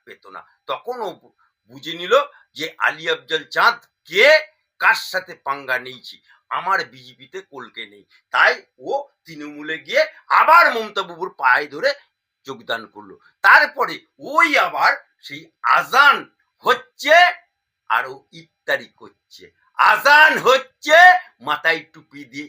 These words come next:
ইফতারি করছে মুসলমানদের সাথে। এইরকম লাতখোর আয়ারাম গায়ারাম সে আবার যখন মমতা ব্যানার্জি ওকে টিকিট ঘোষণা করলো না,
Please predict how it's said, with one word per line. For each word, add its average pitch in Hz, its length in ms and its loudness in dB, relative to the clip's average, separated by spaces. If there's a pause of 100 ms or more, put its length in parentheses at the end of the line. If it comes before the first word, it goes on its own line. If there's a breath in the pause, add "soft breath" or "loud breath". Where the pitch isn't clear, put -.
ইফতারি 113 480 -20
করছে 104 380 -20 (220)
মুসলমানদের 107 760 -16
সাথে। - 420 -20 (520)
এইরকম 196 680 -14 (240 soft breath)
লাতখোর 160 800 -2 (200 loud breath)
আয়ারাম 226 680 4
গায়ারাম 185 580 2 (180 soft breath)
সে - 320 -8 (180)
আবার 269 460 4 (360)
যখন 233 280 -10
মমতা 190 300 -8
ব্যানার্জি 233 240 -4
ওকে 233 180 -6
টিকিট - 440 -20 (1000)
ঘোষণা 330 400 2
করলো 196 520 -4
না, 185 520 2